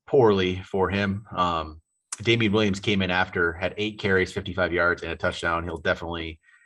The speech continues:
make, his name will definitely probably appear very near the top of our waiver wire episode, I would say. But, um, at least they have that to fill in, but it's just,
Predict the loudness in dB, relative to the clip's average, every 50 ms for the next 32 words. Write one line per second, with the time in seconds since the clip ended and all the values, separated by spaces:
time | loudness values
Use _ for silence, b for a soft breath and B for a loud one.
0 | b b b -4 -2 -2 -2 -4 -8 -18 -18 -12 -6 -6 -4 -2 -2 -2 -2 -2
1 | 0 2 2 2 2 2 0 0 2 2 2 4 4 2 2 2 0 -2 0 0
2 | 0 0 -2 -2 -6 -12 -8 -2 0 2 2 2 2 0 -2 -2 -2 -4 -4 -2
3 | -2 0 0 -2 -2 -2 0 0 0 0 -2 -2 -4 -4 -4 -2 -2 0 -2 -2
4 | -4 -6 -8 -6 -4 -2 -2 -4 -4 -6 -6 -6 -6 -6 -6 -8 _ b b b
5 | b b b b b b b b -2 0 0 0 -2 -4 -4 -2 -2 -2 -2 -4
6 | -8 -14 -18 _ _ _ _ _ _ _ _ _ _ 2 2 2 4 4 4 6
7 | 6 6 6 4 4 2 2 2 0 -4 -2 0 0 2 2 2 0 -2 -4 -4
8 | -2 -2 0 0 -2 -4 -6 -6 -6 -6 -6 -8 -10 _